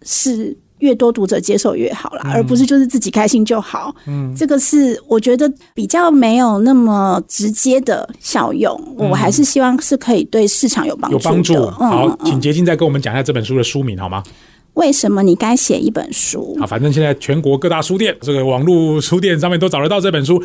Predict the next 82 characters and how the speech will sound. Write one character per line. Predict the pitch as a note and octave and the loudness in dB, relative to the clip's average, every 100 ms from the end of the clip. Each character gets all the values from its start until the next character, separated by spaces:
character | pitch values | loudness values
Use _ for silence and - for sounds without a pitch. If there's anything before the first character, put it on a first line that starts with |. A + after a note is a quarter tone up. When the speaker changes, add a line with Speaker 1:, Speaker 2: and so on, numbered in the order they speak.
| - - | -6 -14
Speaker 2:
时 | - C#3+ | -10 -4
报 | D#3 C#3+ | -2 -2
出 | C#3 | -4
版。 | A#2+ | -6
这 | A2+ D#3+ | -4 -2
本 | C3 | -2
书 | B2 F3 | -2 -2
的 | E3+ | 0
编 | C4 B3 | 0 0
辑 | D#3 | -2
就 | C#3+ D3+ | 0 -2
是 | C3 A#2+ | -2 -4
林 | B2+ | -4
杰 | D3 A#2 | -2 -4
新。 | A#2 B2+ | -4 -4
下 | A3+ | 0
一 | A3 | 0
本 | F#3 | 0
书 | F#3 G#3+ G#3 - - | 0 -2 -2 -8 -4
更 | A#3 | 0
厉 | G#3 E3 | 2 0
害 | F3+ | 0
啊， | C3+ | -2
宪 | B2+ F3+ | -2 -4
哥 | D#3+ E3 | -2 -2
因 | E3+ | -2
为 | E3 D3+ | -2 -4
看 | D3+ F#3 | -4 -6
了 | D3+ | -4
这 | D3 | -4
本 | B2+ | -4
书 | D3+ | -4
看 | E3 D3+ | -4 -4
了 | |
二 | D#3 | -2
十 | C3+ C3+ | -4 -6
几 | G#2+ | -6
遍， | C#3 | -4
还 | B2 B2+ | -2 -4
上 | - C#3+ | -4 -4
了 | B2 A#2 - - | -6 -8 -14 -8
有 | B2+ D3 | -2 0
台 | D3 F#3+ | 0 -2
的 | G#3 | -2
广 | D3+ C3+ | -2 0
播 | D#3+ | 0
专 | F3 E3 E3+ | 2 2 0
访 | A2+ | -2
啊。 | A2 | -2
这 | B2+ | -4
本 | A2+ | -4
书 | C3+ | -4
是 | C3+ D3 | -4 -4
《底 | D#3+ C#3+ | -4 -4
层 | C#3+ D#3+ | -2 0
逻 | D3 D#3+ | 2 0
辑》， | A#2+ A2 - - | -2 -8 -12 -8
如 | F3+ | -2
果 | F3 | 0
你 | C#3 | 0
对 | G3+ F3+ | 0 2
这 | F#3+ | 0
个 | E3 D3+ D3+ D3+ D3 D3 | 2 2 2 2 0 -2
世 | - A3+ | -2 -2
界 | G3 G#3 | 2 2
运 | A3 F3+ | 2 0
行 | D3+ | 0
的 | D#3 D3+ | 0 0
基 | - A#3 | 0 0
本 | C#3+ | 0
运 | E3 E3+ | 0 0
行 | C#3 | -2
道 | D#3 B2+ | 0 -2
理 | G#2 | -2
有 | G#2+ | -4
兴 | C#3 | -4
趣 | C3 B2+ | -2 0
的 | A#2 | 0
话， | B2 - - | -2 -6 -12
第 | E3 | -6
三 | C#3+ C3+ | -2 0
段 | C#3 | 0